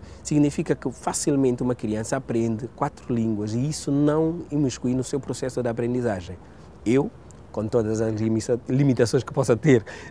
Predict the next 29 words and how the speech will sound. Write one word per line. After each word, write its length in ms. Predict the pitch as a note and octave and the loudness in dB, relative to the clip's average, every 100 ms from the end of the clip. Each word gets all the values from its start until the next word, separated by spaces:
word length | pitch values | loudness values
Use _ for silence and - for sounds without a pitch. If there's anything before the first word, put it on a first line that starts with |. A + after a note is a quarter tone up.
| - | -4
de 80 | C3 | -4
questão 520 | - C3 - C3+ A#2+ | -4 -8 4 6 6
de, 480 | A#2+ B2+ B2 A#2+ G#2+ G#2+ G2+ G2 | 8 8 8 6 2 -4 -8 -2
de, 380 | A#2+ A#2+ A2 G2+ | 4 6 6 2
de, 200 | A2+ G2 | -2 -2
da 160 | G#2 | -8
compreensão 920 | - B2 A2+ A#2 A2+ A2 D#3+ D#3 B2+ G#2+ | 0 0 2 0 0 2 2 4 4 2
e 60 | |
da 80 | G#2 | -2
expressão 420 | - A2 G2 B2 | -6 -8 -4 -2
em 60 | G#2 | 0
língua 320 | G#2+ G#2+ F#2+ | 2 0 -2
portuguesa, 560 | G#2+ G#2+ G#2+ G2+ G#2 - - - - | -6 -6 -4 -4 -6 -10 -16 -20 -18
sou 360 | - F#3 F3+ E3 | 0 4 4 4
um 120 | D3 | 0
bom 240 | D3 D3+ C3+ | 6 6 6
exemplo. 500 | B2 A2 A#2 G#2+ G#2 | 2 2 2 0 -2
A 60 | |
minha 280 | C#3 F#3 D#3+ | 0 2 2
geração 520 | A#2+ A#2+ A#2 - G#2+ - - | 2 0 0 -2 -4 -6 -2
é 400 | D3 E3 D#3+ B2+ | 2 4 4 0
uma 220 | A#2 A#2+ | 0 0
geração 580 | G#2+ G#2+ G#2+ - A2 G2+ - - | 0 -2 -4 -2 -2 -2 -6 -4
com 140 | A2 | 0
um 100 | A2 | 0
muito 300 | B2+ F#3 D3 | 2 0 2
bom 160 | D3 C#3+ | 2 2
exemplo, 500 | B2 G#2+ A2+ A#2+ - - - - - - | 0 0 0 -2 -12 -16 -20 -20 -20 -14
é, 100 | - | -4